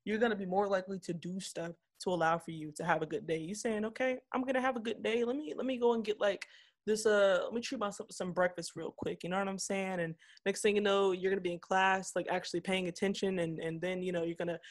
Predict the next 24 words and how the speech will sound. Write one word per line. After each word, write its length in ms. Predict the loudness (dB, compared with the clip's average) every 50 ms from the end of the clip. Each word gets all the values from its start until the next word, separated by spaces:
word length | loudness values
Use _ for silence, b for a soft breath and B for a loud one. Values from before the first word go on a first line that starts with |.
| B B B
you're 80 | 0
gonna 140 | 0 2 4
go 120 | 6 6 6
home 280 | 6 6 6 6 4
and 80 | 2 0
you're 60 | 0
gonna 160 | 0 0 0
do 100 | 0 0
your 140 | 0 0 0
work. 320 | 2 4 6 6 4 4 2
You're 120 | 0 0
gonna, 140 | 0 -2 -4
you're 180 | -8 -6 -2
gonna 140 | 2 2 4
have 80 | 4 4
a 60 | 4
good 200 | 4 2 2 2
day. 260 | 0 -4 -4 -6 -8 -12 _ _ _ _ _ _ _ 0
Number 180 | 4 6 6 6
two, 460 | 6 6 6 6 6 6 2 -2 -4 -4
limit 280 | 0 2 4 6 6 4
your 100 | 4 2
social 360 | 2 2 2 2 2 0 -2 -4
media 280 | -2 0 2 2 2